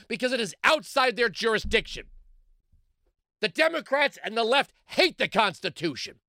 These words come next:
Donald Trump wants to terminate the Constitution. Get the hell out of here.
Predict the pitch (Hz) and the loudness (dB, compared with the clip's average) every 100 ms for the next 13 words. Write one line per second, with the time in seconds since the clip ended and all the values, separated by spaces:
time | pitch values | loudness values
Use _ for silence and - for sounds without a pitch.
0 | _ _ _ _ _ _ _ _ _ _ | _ _ _ _ _ _ _ _ _ _
1 | _ _ - 208 196 165 208 185 180 175 | _ _ 0 2 0 -2 -2 -2 -2 -4
2 | 156 - - 190 175 165 135 - 180 160 | -6 -8 -2 -2 0 -2 -6 -4 -2 -2
3 | - 151 180 160 143 - - _ 359 254 | -6 -8 -6 -6 -8 -14 -20 _ 0 2
4 | 269 - 254 233 214 190 156 143 143 - | 0 4 4 4 4 4 0 -2 -6 -6